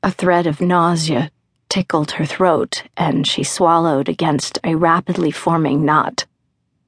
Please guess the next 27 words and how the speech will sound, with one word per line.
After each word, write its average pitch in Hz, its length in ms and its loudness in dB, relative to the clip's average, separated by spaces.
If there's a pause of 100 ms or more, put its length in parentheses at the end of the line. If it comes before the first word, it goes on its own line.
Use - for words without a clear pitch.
(500)
She - 240 0
wrestled 180 600 0
with 165 180 -4
her 147 140 -2
breath 160 460 -2
and 156 200 0
recognized 165 680 -2
the - 320 0 (300)
excessively - 840 -2
deep 208 340 0 (120)
inhalations, 165 1000 0
a - 100 -4
sure 240 360 4
sign 202 460 2
of 180 100 0
hyperventilating. 175 960 2 (1400)
At 226 140 0
Jack's 247 380 2
funeral, 226 560 6
a 208 140 2
panicked 254 520 2
rumble 208 480 4
had 185 240 0
moved 226 480 2
through 208 300 0
the 196 80 -2
crowd, 196 520 2